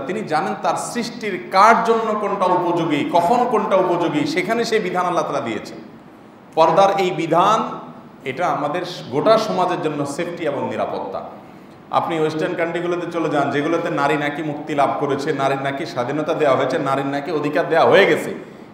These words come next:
সেই দেশগুলোতে চলে যান, নারীর প্রতি যৌন নিপীড়ন বা নিগ্রহের ঘটনা অহরহ। প্রতিটা অফিসে, প্রতিটা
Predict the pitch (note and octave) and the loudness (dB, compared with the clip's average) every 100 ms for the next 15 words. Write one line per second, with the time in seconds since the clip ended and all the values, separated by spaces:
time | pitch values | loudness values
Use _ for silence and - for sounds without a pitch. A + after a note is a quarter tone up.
0 | - G3+ A3 G3+ F3+ G#3 A3 A3 G#3+ F3+ | -6 0 2 0 0 -2 -2 0 -2 -2
1 | D#3+ D3 - - - - B2 C#3 D3+ F#3 | -2 -2 -6 -12 -16 -12 -4 0 2 0
2 | F3+ F3+ F#3+ F#3+ D#3 D3 C#3+ C3+ C3+ C#3 | -2 -6 -6 -8 -6 -4 -4 -4 -6 -2
3 | C#3+ C#3+ - - A#2+ B2 C3 C3+ D#3 E3 | 0 0 0 -4 -2 -2 -2 -4 -2 0
4 | F#3 - B2+ C3 C3+ F#3 D3 D3 - - | 0 -2 -2 -2 0 0 0 -2 -6 -12
5 | - - - - - - A#2+ - E3 D#3 | -16 -20 -20 -20 -16 -2 0 0 0 0
6 | B2+ G2+ - - - - - - - A#3 | 0 -2 -4 -6 -10 -14 -20 -10 6 6
7 | A#3+ A3 G#3 F3 D#3 E3+ D3+ F#3 F3+ F3+ | 6 2 2 2 2 0 0 -2 -2 -2
8 | F3+ F#3 F3+ | -2 -2 2